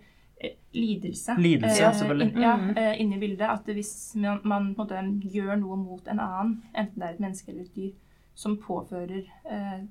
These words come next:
Speaker 1: smerte, da, eh, så er det det som er, eh,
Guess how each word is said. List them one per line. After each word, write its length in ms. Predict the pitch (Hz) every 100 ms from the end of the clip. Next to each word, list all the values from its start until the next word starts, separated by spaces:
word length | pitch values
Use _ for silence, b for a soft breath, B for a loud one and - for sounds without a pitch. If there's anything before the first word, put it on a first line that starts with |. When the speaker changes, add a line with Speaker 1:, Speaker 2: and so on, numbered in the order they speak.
| -
Speaker 1:
smerte, 400 | - 240 240 -
da, 120 | 294 226 - _ - _ b b b - 214
eh, 560 | 214 208 202 202 202
så 760 | 220 - 226 214 208 208 226 - - - -
er 80 | 208
det 140 | 202
det 220 | 196 180 180
som 180 | 214
er, 240 | 185 180 185
eh, 280 | 180 180